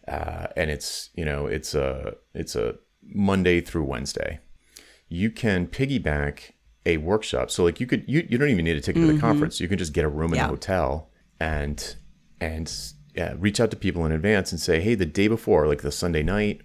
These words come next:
Speaker 1: or whatever, I'm doing a kinda like a webinar, but in person." So
Speaker 2: Right.
Speaker 1: it could be a, it could be a two-hour workshop, or it could be, uh, some kind of hands-on demo.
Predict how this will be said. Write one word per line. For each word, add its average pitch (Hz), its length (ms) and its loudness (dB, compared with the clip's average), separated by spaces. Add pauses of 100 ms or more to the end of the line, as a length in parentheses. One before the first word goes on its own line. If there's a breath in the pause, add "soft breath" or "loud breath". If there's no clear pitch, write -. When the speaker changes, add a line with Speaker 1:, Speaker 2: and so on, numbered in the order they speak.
Speaker 1:
or 73 160 -4
whatever, 76 480 0 (320 soft breath)
I'm 78 220 -4
doing 80 500 -2 (100)
a 73 800 -8 (320)
kinda 143 220 -2
like 135 140 6
a 87 60 0
webinar, 87 440 6
but 82 80 2
in 80 100 0
person." - 420 2 (880 soft breath)
So - 240 0 (120)
Speaker 2:
Right. 71 80 0
Speaker 1:
it 71 80 -8
could 78 120 -8
be 78 220 2
a, 64 360 0
it 82 140 -4
could 76 120 -4
be 78 120 0
a 73 80 2
two-hour 80 480 2
workshop, 85 720 -2
or 76 260 -4
it - 140 -6
could 71 300 -6
be, 76 340 -2
uh, - 220 -8
some 82 240 -6
kind 78 180 -4
of 76 80 -6
hands-on 80 500 -2
demo. 76 640 -2